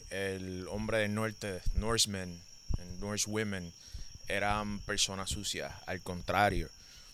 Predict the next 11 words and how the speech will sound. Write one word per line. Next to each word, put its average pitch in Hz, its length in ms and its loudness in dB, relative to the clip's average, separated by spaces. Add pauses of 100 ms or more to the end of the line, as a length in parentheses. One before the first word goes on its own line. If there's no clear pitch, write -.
(280)
eran 101 260 -2
personas 117 500 2
que 104 200 -2
siempre, 131 800 4
siempre 127 500 4
estaban 113 320 2
pendientes 120 460 0
a 113 40 0
su 110 120 -2
aseo 104 300 2
personal. 107 580 2